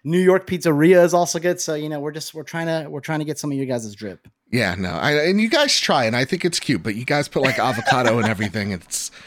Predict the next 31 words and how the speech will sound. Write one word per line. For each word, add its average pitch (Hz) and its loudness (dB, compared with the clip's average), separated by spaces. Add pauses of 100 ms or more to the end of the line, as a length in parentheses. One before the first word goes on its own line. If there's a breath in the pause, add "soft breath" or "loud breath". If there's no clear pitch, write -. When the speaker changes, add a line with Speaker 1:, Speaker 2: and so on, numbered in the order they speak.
(280 loud breath)
Speaker 2:
I 107 -2
don't, 104 -2 (180)
I 127 0
don't 135 0
jive 107 0
with - -10
it. - -14 (200)
I 110 -2
don't 104 -4
jive - -2
Speaker 1:
Yeah, 156 0
Speaker 2:
with - -14
it. 165 -8
Speaker 1:
yeah, 151 -4
yeah. 135 -6 (520 loud breath)
Speaker 2:
That 180 0
said, 98 -2
Dash, - -6 (340 loud breath)
I 120 0
don't 156 2
know 208 2
if 196 -4
you 180 2
know 98 0
this, - -10 (440)
but 120 0
I, 262 0 (600 loud breath)
I 131 -6
got 165 0
my 190 2
hands, 170 0